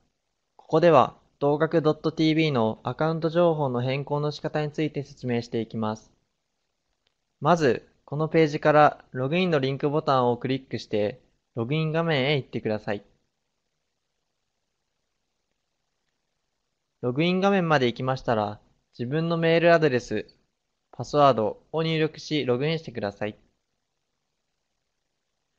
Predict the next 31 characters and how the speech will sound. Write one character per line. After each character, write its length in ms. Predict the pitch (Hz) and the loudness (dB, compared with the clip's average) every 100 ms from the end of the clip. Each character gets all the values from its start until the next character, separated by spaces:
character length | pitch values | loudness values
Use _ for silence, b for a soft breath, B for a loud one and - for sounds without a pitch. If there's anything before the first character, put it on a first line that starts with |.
| _ _ _ _ | _ _ _ _
そ 160 | - 160 | -4 -2
う 40 | |
し 60 | 160 | -2
た 120 | 170 | 0
ら、 300 | 131 107 107 _ _ _ | 2 0 -4 _ _ _
自 140 | - | -12
分 180 | 123 165 | -6 -2
の 120 | 170 | 0
同 160 | 160 165 | 2 2
学 260 | 165 165 165 | 2 0 -2
ド 80 | |
ッ 20 | 160 | -2
ト 180 | 160 _ | -4 _
テ 140 | - | -6
ィ 80 | 151 | -4
ー 40 | |
ビ 120 | 151 151 | -2 -4
ー 20 | |
の 100 | 135 | -4
ペ 200 | 131 120 | -4 -2
ー 20 | |
ジ 100 | 117 | -2
が 120 | 131 | -4
開 220 | 120 120 | -4 -4
け 120 | 120 123 | -2 -4
る 100 | 117 | -4
と 80 | |
思 180 | 107 107 | -6 -8
い 60 | 104 | -10
ま 180 | 107 104 | -12 -14
す。 240 | - - | -18 -20